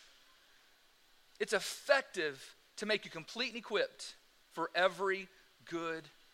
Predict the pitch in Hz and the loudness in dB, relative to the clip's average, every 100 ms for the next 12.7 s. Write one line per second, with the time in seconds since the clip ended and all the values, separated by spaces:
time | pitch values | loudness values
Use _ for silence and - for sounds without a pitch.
0 | - - - 143 131 - - - 180 240 | -20 -20 -10 -4 -4 -6 -18 -4 2 4
1 | 294 302 - 247 302 320 233 214 196 226 | 4 2 8 8 8 0 0 0 2 0
2 | 233 226 196 - 233 247 247 254 240 180 | 0 -2 -2 4 6 4 0 -6 -8 -10
3 | 160 170 151 143 - - - - - - | -6 -2 -2 -4 -6 -8 -10 -18 -20 -20
4 | - - - - 202 240 247 240 240 - | -20 -20 -20 -4 4 6 12 12 12 8
5 | 247 233 277 262 277 214 233 254 208 147 | 4 4 -2 -4 -6 -4 2 4 4 0
6 | - - - - - _ - - - - | -8 -14 -14 -18 -20 _ -20 -20 -20 -20
7 | - - 151 131 214 277 339 311 269 269 | -20 -16 -6 0 6 8 8 6 4 2
8 | 247 247 247 285 220 214 208 - 277 254 | 2 2 2 2 0 0 -2 -4 -6 -4
9 | 302 240 220 233 226 220 233 247 208 208 | 2 6 6 6 4 0 0 0 2 4
10 | 214 226 - 214 220 202 190 175 151 202 | 4 2 0 0 0 -6 -4 -4 0 2
11 | 220 233 202 214 190 196 190 190 196 185 | 2 0 -2 -4 0 4 2 0 -6 -4
12 | 143 131 165 - - - | -4 -4 -6 -8 -8 -10